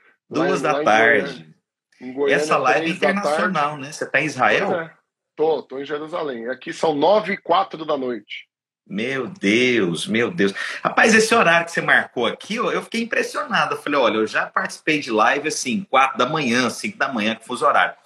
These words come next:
Speaker 2: Mas três
Speaker 1: É no
Speaker 2: da
Speaker 1: meio da
Speaker 2: tarde no
Speaker 1: tarde.
Speaker 2: Brasil é a primeira."
Speaker 1: É por causa do horário aqui de Israel, porque se eu marco à noite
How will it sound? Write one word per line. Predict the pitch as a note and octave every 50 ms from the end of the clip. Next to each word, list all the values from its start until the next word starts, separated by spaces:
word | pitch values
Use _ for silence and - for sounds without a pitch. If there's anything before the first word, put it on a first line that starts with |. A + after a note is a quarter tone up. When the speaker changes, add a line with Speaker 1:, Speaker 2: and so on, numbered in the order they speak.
| _ _ _ - _ _
Speaker 2:
Mas | - C3 C#3 C#3 - - _ -
três | F3+ G#3 A3 B3
Speaker 1:
É | -
no | -
Speaker 2:
da | F#3+ E3+
Speaker 1:
meio | E3+ F#3+ F3+
da | D#3+
Speaker 2:
tarde | C3+ C3+ C3
no | C#3+
Speaker 1:
tarde. | E3 F3 F3
Speaker 2:
Brasil | C3 B2 A#2+ - - C#3+ D#3+
é | E3+
a |
primeira." | - - A3+ B3 A3 D#3+ A2+ G2 F2 E2+ - - _ _ _ _ _ _ _ _ _ _ _ _ _ _ _ _ -
Speaker 1:
É | A#2+ B2 B2
por | - D3
causa | - E3+ F3 F3 G3
do | F#3+ G#3
horário | A3+ A#3 G#3+ G#3 G#3 G#3 A3
aqui | G#3+ - A3+
de | G3+ G3+ A3+
Israel, | G3+ A3 A3 G#3+ F#3+ F3+ F#3+ G#3+
porque | - _ - F3+
se | D#3+ - F3+
eu | F#3+
marco | F3 E3+ E3+ F3 F3 - F3+
à | E3+
noite | E3 D#3+ E3 E3+ D#3+ - - D#3+ D3+